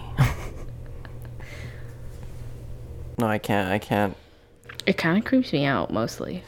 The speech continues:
Speaker 1: Yeah. Yeah, it's just, like, too, like, I feel like some, it just feels like someone's in my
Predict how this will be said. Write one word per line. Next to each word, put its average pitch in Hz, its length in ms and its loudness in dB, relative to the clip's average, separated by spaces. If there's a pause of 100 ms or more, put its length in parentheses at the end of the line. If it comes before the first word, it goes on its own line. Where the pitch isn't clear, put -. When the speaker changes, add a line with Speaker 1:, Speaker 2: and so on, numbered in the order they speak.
(220)
Speaker 1:
Yeah. 139 760 4 (2500)
Yeah, 135 360 12
it's 147 180 6
just, - 240 0
like, 131 220 6
too, 131 320 4
like, 123 160 10
I 127 80 10
feel 131 260 10
like 120 240 10
some, 117 280 6 (340)
it 160 80 8
just - 180 2
feels 139 200 10
like 131 100 8
someone's 131 320 6
in 117 220 8
my 110 260 8